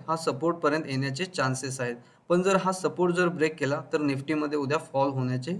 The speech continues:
चान्सेस आहेत. तसेच आपण निफ्टी बँकमध्ये लेवल्स बघूया. आपण काल ज्या ड्रॉ केलेल्या लेवल्स आहेत अडतीस तीनशे एकोणऐंशी ते सदतीस तीनशे एकोणतीस या लेवलमध्ये निफ्टी बँक ट्रेड होताना दिसेल. तसेच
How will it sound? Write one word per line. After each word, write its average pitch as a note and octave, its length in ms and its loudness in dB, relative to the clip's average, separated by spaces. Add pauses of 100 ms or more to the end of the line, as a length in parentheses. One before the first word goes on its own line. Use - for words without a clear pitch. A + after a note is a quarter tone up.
(120)
चान्सेस B2+ 500 -4 (180)
आहेत. A#2 280 0 (580)
तसेच F3+ 340 2 (100)
आपण D#3 300 0
निफ्टी C#3 300 0
बँकमध्ये C#3+ 540 2 (300)
लेवल्स C3+ 420 -2
बघूया. A#2+ 360 -8 (500)
आपण F3+ 320 2
काल D#3+ 240 4
ज्या F#3+ 100 4
ड्रॉ D3+ 240 6
केलेल्या E3+ 380 0
लेवल्स D3 400 0
आहेत D#3 100 -2 (140)
अडतीस B2+ 460 -2
तीनशे D3 320 0
एकोणऐंशी C3+ 600 -4 (320)
ते - 80 -4 (240)
सदतीस E3+ 560 -2
तीनशे C3 320 -2
एकोणतीस B2 560 -6 (320)
या E3+ 180 6
लेवलमध्ये D#3 540 2
निफ्टी C3+ 420 -2
बँक C#3 260 -2 (240)
ट्रेड D#3 220 2
होताना B2+ 380 -2 (160)
दिसेल. B2 440 -8 (760)
तसेच F3 380 2